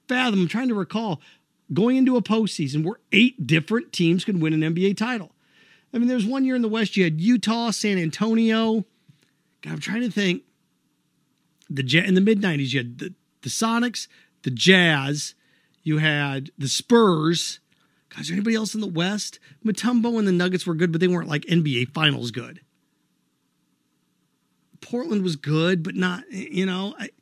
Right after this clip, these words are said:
that's three. And in the East, you get the Bulls and the Celt-, Celtics were done at that point. See what I'm saying? You got eight teams that can win an N B A title. Half the teams in the postseason could win. Like, legitimately have a chance to win.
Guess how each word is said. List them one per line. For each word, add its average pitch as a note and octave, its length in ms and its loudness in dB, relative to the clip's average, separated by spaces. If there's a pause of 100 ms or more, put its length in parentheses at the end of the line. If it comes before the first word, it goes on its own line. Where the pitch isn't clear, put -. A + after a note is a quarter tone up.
(640)
that's G3 300 -8
three. G3+ 520 2
And F#3 100 2
in G3 100 0
the G#3 200 -2
East, A3 240 0
you F#3 60 -6
get F#3+ 200 -6
the F#3 60 -2
Bulls E3+ 540 -4
and F3+ 140 0
the D#3 160 -8 (160)
Celt-, D#3+ 560 -12 (600)
Celtics E3+ 380 -16
were C#3 60 -12
done B2+ 280 -8
at D3 120 -8
that D#3 200 -12
point. - 200 -20 (560)
See - 140 -8
what C4+ 40 -2
I'm A#3 60 0
saying? A#3+ 420 0 (880)
You E4+ 140 -4
got - 100 -6
eight - 220 2
teams E4 320 4
that C#4+ 100 -2
can G3 140 4
win A#3 100 4
an A#3+ 100 2
N A#3 120 2
B A3+ 140 2
A A3 80 2
title. A3 420 -4 (220)
Half C4 280 -4
the D4+ 80 -4
teams B3 280 2
in A#3+ 60 0
the A#3 60 0
postseason G3 640 -4 (560)
could F#3 100 0
win. F#3+ 280 -2 (880)
Like, G3+ 100 -2
legitimately A#3 680 6
have A3+ 120 2
a F#3 40 -2
chance G3+ 300 -2
to F#3+ 80 -4
win. D3 260 -6